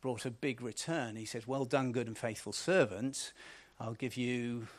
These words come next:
uh, kind of five cities or something to manage." It, there was like a promotion that came out of it, a responsibility that was put on him. And, and of course, it goes through with the two. And then for the one, he, w-, he was not best pleased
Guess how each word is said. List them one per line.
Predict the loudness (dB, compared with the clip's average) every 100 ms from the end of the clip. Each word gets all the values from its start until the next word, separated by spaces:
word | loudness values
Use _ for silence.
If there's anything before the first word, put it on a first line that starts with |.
| -14 -6
uh, | -4 -4
kind | -4 -4
of | -4 -8 -16 -20 -20 -20 -20 _ -20
five | -4 4 6
cities | 8 8 8 0 -2
or | -4
something | -2 -2
to | -2
manage." | 0 0 0 -2
It, | -2 -2
there | -2
was | 2
like | 2 2
a |
promotion | 2 4 6 4 2 -2 -6
that | -8
came | -4 -2 -2
out | -4 -6
of | -6
it, | -6
a | -4
responsibility | -4 -4 -4 -6 -4 0 0 0 -2 -6 -6 -16 -20 -10
that | -6
was | -6
put | -4 -6 -4
on | -6
him. | -4
And, | -6 -6 -12 -20 -8 4
and | 6
of | 8
course, | 6 4
it |
goes | 4 4 4
through | 0 0 0
with | -4
the | -8
two. | 2 6 8 8 4 -10 -20 -16 -2
And | 4
then | 4
for | 4
the | 0
one, | 2 8 10 10 6 -2 -6 -16 -4
he, | -2
w-, | -2 -6
he | 0 2
was | 4 4 4
not | 2 6 6 4 -6 -18 _
best | -8 -6 -8 -8
pleased | -10 -10 -12 -10